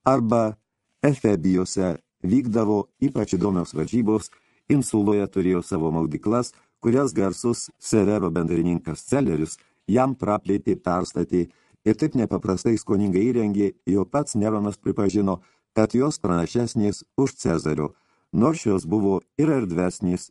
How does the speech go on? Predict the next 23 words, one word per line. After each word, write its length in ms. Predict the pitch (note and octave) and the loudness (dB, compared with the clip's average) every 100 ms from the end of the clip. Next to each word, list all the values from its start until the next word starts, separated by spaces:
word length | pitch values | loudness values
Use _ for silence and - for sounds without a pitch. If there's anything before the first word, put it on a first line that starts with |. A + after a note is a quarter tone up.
| _ | _
ir 140 | D3+ D3+ | -2 0
nepalyginamai 680 | F#3 G2 F2 G2 G2 F#2 F#2 | 0 0 0 2 2 0 -2
prabangesnės. 920 | A#2 A#2 B2 F#2 D2+ - C2+ - - _ _ _ _ _ _ - | -2 -2 -2 -2 -6 -8 -10 -10 -18 _ _ _ _ _ _ 0
Taigi 280 | F3+ D3 C#3 | 2 2 2
po 100 | B2+ | 0
tos 280 | A#2+ C#3 B2+ | 2 0 0
puotos, 440 | - G#2+ D#3 E3 - | 0 0 0 -2 0
kurie 260 | G2+ G#2+ | 0 2
nusibodus 640 | G2+ G2 G#2+ G2+ G2 F#2+ - | 0 0 0 2 2 0 0
Vatinijaus 540 | F#2+ F#2 A2 G2 F2 | -2 0 0 0 0
kvailiojimams, 760 | - F2+ E2+ E2 E2 F#2+ A#2 - _ _ - | 0 0 2 2 2 0 -2 -6 _ _ -8
su 160 | - G#2 | 0 4
Neronu, 540 | G#2 G2 F#2+ F#2 F#2 - | 4 4 2 0 -2 0
Lukanu 540 | F#2+ - G#2 G2+ G#2 - _ - | -2 0 0 2 0 -2 _ 0
ir 260 | G#2 F2 - | 2 0 -6
Senecijonu 840 | - B2 B2 G2+ - G2+ G2+ G2+ F#2+ | -6 0 2 0 0 0 2 0 -2
įsileido 480 | - F#2 F#2 D#2+ D#2 | 0 0 0 0 0
į 80 | D#2 | 0
disputą, 640 | F2 - G2+ G#2 C3+ C#3+ _ _ _ | -2 -2 -2 -2 -2 -6 _ _ _
ar 140 | G#2 F#2+ | 2 2
moteris 480 | G2 F#2+ F2 E2 | 0 0 0 0
turi 180 | - D2 | -2 -2
sielą, 460 | C#2 G2 G#2+ B2 | -2 0 0 0